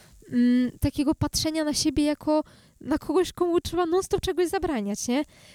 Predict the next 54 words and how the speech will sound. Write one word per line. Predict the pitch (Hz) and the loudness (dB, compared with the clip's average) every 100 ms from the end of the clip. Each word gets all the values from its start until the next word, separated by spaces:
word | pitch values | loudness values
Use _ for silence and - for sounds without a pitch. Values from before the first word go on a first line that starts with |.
| - | -6
Tego | 277 269 269 | -2 0 0
nie | 262 | 0
można, | 240 220 214 | 0 0 -2
nie | 214 | -2
możesz | 254 269 247 | 0 0 0
przeklinać, | - 254 233 214 208 | -4 -4 -2 -2 -2
to | 247 | -2
jest, | 233 - | -2 -2
e, | 240 247 226 | -4 -2 -2
złe, | 240 233 202 | 0 0 -2
nie | 214 | -2
możesz | 262 262 | 0 0
się | - 269 | 0 -2
tak | 247 | -2
ubrać, | 262 226 214 | 0 0 0
bo | 208 233 | -2 -2
to | 247 | -2
nie | 262 | -2
wypada, | 240 - 226 202 202 - - - - | -2 0 0 0 -2 -2 -10 -18 -6
e, | - 226 226 | 0 2 2
nie | 247 | 0
możesz | 277 277 277 | 0 0 0
tego | 285 254 | 0 0
zjeść, | 240 262 277 220 | 0 2 0 0
bo | 214 233 233 | 0 2 2
damy | 233 269 262 | 2 0 -2
się | 269 | -4
tak | 254 - | -6 -6
nie | 254 | -6
odżywiają, | 233 247 247 214 | -2 0 0 0
damy | 208 226 233 | -2 -2 0
jedzą | 240 233 | 0 -2
tylko | 254 - | -4 -4
sałatki | - 277 240 - - - - - - | -4 -2 -2 -2 -6 -10 -14 -20 -6
i | 247 | -2
w | 262 | 0
ogóle | 233 240 | 0 0
cały | - 285 320 349 | -2 -4 0 0
czas | - 302 | 0 -2
sobie | - 262 | -4 -4
czegoś | 269 254 254 | -4 -2 -2
zabraniamy | 240 240 247 233 233 - - - - | -2 -2 -2 -2 -2 -4 -10 -14 -4
i | |
jak | 269 381 | -2 0
my | 480 | -2
potem | 480 480 480 | -2 -2 -2
mamy | 466 440 | -2 0
nie | 415 427 | 0 0
zaświrować, | - 359 240 220 | 0 -2 0 -2
jak | 320 | -2
mamy, | 359 392 | -2 -2
mamy | 302 320 311 | 0 0 -2
być | - | -4
potem | - 269 | -4 -4